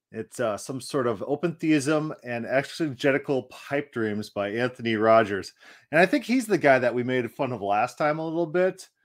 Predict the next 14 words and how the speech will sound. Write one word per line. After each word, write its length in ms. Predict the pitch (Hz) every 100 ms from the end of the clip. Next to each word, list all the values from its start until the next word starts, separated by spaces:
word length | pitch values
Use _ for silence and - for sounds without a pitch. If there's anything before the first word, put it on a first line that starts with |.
| _ _ _ -
uh, 160 | 123 123
the 60 |
kinda 220 | 120 143 107
awkward 640 | 95 113 117 143 127 104
guy 340 | 117 117 117
who 160 | 107 101
really 200 | 110 113
didn't 220 | 110 113
have 220 | 113 113
any 160 | 110 98
points. 560 | - 113 113 113 - - _ _ _ _
But 160 | 127 120
he's 300 | 139 156 127
gonna, 420 | 175 156 139